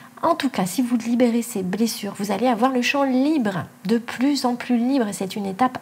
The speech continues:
importante. Et la quatrième étape, c'est de vivre dans le moment présent. Vivre le moment présent, être dans la gratitude de ce moment présent, ne plus penser.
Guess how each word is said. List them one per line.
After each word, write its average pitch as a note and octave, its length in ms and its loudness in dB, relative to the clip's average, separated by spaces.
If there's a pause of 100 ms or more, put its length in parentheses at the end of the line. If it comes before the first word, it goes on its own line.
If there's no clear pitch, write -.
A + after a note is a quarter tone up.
importante. A3+ 800 -2 (680)
Et F#3+ 40 -4
la F#3 100 0
quatrième C#4+ 720 2
étape, F#3+ 380 -2 (420)
c'est D4 220 4
de A3 120 2
vivre G3 560 -2
dans F#3 140 2
le G3 100 -2
moment G#3 480 2
présent. - 380 -6 (1300)
Vivre D4+ 360 4
le D4 140 4
moment C#4 240 4
présent, B3 540 2 (640)
être C#4 300 4
dans C4 140 4
la B3+ 140 4
gratitude A3+ 680 2
de G#3+ 100 -2
ce G#3+ 160 -4
moment G#3+ 280 -2
présent, G3+ 480 -4 (500)
ne A#3+ 280 4
plus B3 340 2
penser. A3+ 640 0